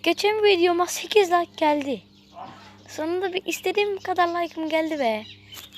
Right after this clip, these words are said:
Dışarıdayım, bazı sesler var da ondan kusura bakmayın, biraz sonra girelim. Şimdi geçelim hemen karakter tasarımımıza. Fotoğraflar diyoruz. Var ya diyorum arkadaşlar,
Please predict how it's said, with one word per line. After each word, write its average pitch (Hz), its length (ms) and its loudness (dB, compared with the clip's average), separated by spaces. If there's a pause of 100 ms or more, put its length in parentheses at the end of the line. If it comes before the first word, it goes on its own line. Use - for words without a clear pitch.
(140)
Dışarıdayım, 240 540 -6
bazı 226 260 -4
sesler 233 440 -6
var 269 220 -4
da 233 260 0
ondan - 220 -8
kusura - 240 -14
bakmayın, 233 360 -4
biraz 208 300 2
sonra 208 240 -8
girelim. 220 360 2 (520)
Şimdi 294 320 2
geçelim 277 420 4
hemen 240 200 2
karakter 226 340 -2
tasarımımıza. 185 580 -10 (920)
Fotoğraflar - 760 -10
diyoruz. 226 320 -8
Var 240 140 6
ya 247 140 2
diyorum 240 180 0
arkadaşlar, 240 640 -2